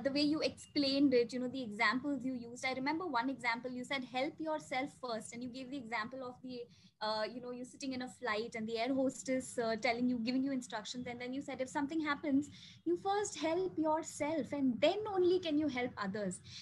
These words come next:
Now that example has stayed with me. It was so clearly, uh, very simply put it, put forth that it will always stay with the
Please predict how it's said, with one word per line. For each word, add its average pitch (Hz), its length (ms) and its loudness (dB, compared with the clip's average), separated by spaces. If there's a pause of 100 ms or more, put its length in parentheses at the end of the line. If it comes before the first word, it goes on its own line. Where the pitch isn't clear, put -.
(220)
Now 359 220 8
that 339 240 8
example 392 480 8
has 392 100 4
stayed 339 320 2
with 370 160 0
me. 262 240 4
It 254 140 -6
was 339 200 -2
so 403 180 4 (120)
clearly, 359 800 6
uh, 262 360 2
very 330 240 6
simply 370 540 4
put 349 180 -2
it, 311 160 -6 (280)
put - 180 -2
forth 262 480 -2 (420)
that 349 140 8
it 381 80 2
will 427 120 6
always 427 340 2
stay 370 180 4
with 359 160 -2
the 370 80 -4